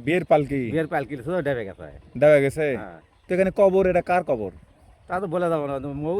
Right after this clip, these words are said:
Speaker 2: জায়গা খনন করছে, কিন্তু এই জায়গা তো কূপ মারে পান না এখনো।
Speaker 1: আচ্ছা, কূপ মারলে কি হবে?
Speaker 2: হ্যাঁ।
Speaker 1: কোপ মারলে কি হবে?
Speaker 2: কাটে না, মা-, মানে নিষেধ।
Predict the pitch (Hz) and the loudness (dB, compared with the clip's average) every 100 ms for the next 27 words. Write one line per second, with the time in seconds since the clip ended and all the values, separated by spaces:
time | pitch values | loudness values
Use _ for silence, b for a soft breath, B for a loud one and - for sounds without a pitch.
0 | 185 180 175 - 160 170 - 175 170 151 | -2 -2 -4 -6 -8 -6 -6 -6 -4 -4
1 | 135 - - - 143 165 175 170 175 170 | -6 -10 -18 -14 -10 -6 -6 -4 -4 -6
2 | - _ _ _ 170 175 202 170 117 101 | -12 _ _ _ -14 -10 -4 -2 -4 -8
3 | 85 78 85 - - 143 - 202 185 185 | -14 -16 -20 -14 -10 -8 0 0 2 0
4 | 175 160 170 165 208 214 320 - 311 311 | -2 -2 -2 -2 -6 -10 -18 -20 -20 -20
5 | 294 294 330 - - _ - - 120 120 | -20 -20 -20 -20 -20 _ -20 -18 -14 -12
6 | 156 - 190 180 170 147 160 156 185 202 | -6 -2 0 0 -2 -2 -2 -4 -6 -10
7 | - - 220 247 240 196 160 147 165 160 | -18 -8 -2 0 0 0 0 0 -2 -2
8 | 165 160 170 180 | -4 -4 -4 -6